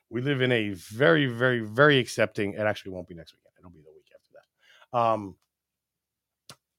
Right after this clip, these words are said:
uh, we live in a very, very welcoming and accepting,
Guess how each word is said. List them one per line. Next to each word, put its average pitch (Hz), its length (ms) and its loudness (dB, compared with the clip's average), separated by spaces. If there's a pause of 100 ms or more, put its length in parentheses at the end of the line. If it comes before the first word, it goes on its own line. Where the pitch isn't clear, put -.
(300)
uh, 113 40 -12 (360)
we 120 160 0
live 139 160 4
in 131 60 6
a 107 60 2
very, 139 440 8
very 123 280 4
welcoming 110 440 0
and 101 100 -2
accepting, 95 640 -8